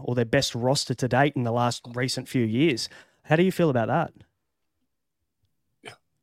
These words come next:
Speaker 2: God, I don't wanna be aggregated by Knicks fans. That would be just, like, a suicide. Um, though, look, <sighs> I actually don't think they're wrong. I actually think when I look at this squad that I'm really, really happy. We'll get to that with how the starting five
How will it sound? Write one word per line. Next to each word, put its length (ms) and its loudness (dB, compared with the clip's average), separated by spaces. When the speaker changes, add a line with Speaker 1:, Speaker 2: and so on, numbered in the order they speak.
Speaker 2:
God, 160 -12
I 60 -14
don't 160 -6
wanna 140 -8
be 160 -12
aggregated 500 -10
by 80 -12
Knicks 300 -10
fans. 460 -8
That 120 -6
would 140 -10
be 260 -8
just, 380 -8
like, 180 -8
a 20 -16
suicide. 600 -6
Um, 360 6
though, 340 8
look, 200 2
<sighs> 360 -18
I 80 2
actually 320 -2
don't 300 -2
think 200 -8
they're 160 -6
wrong. 340 -10
I 140 2
actually 200 -6
think 220 -10
when 100 -2
I 40 -4
look 200 -8
at 80 -16
this 140 -4
squad 500 -6
that 140 -6
I'm 180 -6
really, 240 -6
really 220 -10
happy. 260 -10
We'll 120 -12
get 180 -10
to 80 -16
that 140 -6
with 140 -16
how 200 -10
the 320 -14
starting 420 -2
five 360 -6